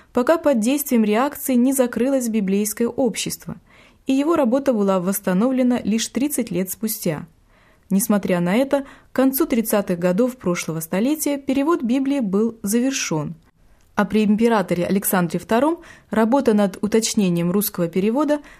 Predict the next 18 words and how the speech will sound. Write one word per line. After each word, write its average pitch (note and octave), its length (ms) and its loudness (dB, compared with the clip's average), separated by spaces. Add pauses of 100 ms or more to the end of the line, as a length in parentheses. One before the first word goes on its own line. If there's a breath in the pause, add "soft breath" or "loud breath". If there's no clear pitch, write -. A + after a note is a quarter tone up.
с - 100 -6
учетом G3 400 2
древнееврейских, F#3+ 880 2
древнегреческих F#3 1040 0
и F#3+ 60 2
латинских E3+ 580 -2
текстов C#4 440 0 (380 loud breath)
была B3+ 280 4
предпринята G3+ 840 -2
вновь. F#3 560 0 (640 soft breath)
В G3 80 -2
результате A3 520 2
в G#3+ 60 -2
тысяча G#3+ 340 0
восемьсот G3+ 440 0
шестьдесят G3 480 0
седьмом F#3 340 2
году A3 380 2